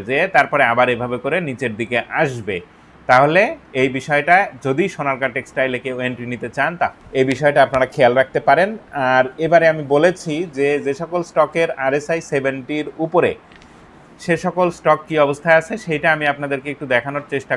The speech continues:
করব। এইখানে আমরা একটু দেখি যে কয়টা স্টকের আরএসআই সেভেন্টির উপরে আছে। এখানে বিডি পেইন্টস, দেশ গার্মেন্টস, ফাইন ফুডস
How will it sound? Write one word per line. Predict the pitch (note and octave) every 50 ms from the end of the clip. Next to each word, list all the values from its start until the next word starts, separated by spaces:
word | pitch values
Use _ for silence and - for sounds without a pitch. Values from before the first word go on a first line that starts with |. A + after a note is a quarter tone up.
| A2+ B2
করব। | B2 B2 A#2 D3 F3+ F#3+ - - C3+ B2+
এইখানে | A#2+ - D3 C#3+ C#3+ C#3
আমরা | C#3 C3+ C#3+ C#3
একটু | - - B2 A2+
দেখি | C3 C3+ C3+ - F3+ F3+ F3 D#3
যে | D3+ - -
কয়টা | C#3 C3 C3 C3 - D#3+ -
স্টকের | - - D3+ C#3+ - D#3+ D#3+ D#3+ D#3+ - - C3+
আরএসআই | C3 C#3 C3+ - E3 E3+ F3 E3+ -
সেভেন্টির | D3+ C3+ B2+ B2+ B2+ B2 A#2 C3 B2+ A#2 A#2
উপরে | A2 - A#2 A2+ G#2+ G#2
আছে। | G#2+ - - D#3+ F3 E3+ C3+
এখানে | A#2+ B2 C3+ C#3 C3 A#2+ C3+
বিডি | C#3 C3 C3+ C3 - -
পেইন্টস, | D3+ D#3+ F3+ G#3 - - - - - - _ _ - - - - -
দেশ | A2+ G#2+ C3 C#3+ C#3 B2+ B2 C3+
গার্মেন্টস, | C3 B2 B2+ D3 E3+ F#3 F3+ - - - -
ফাইন | A#2+ A#2 B2 B2+ C#3+ C#3 C#3+
ফুডস | - E3 F3+ F#3+ F#3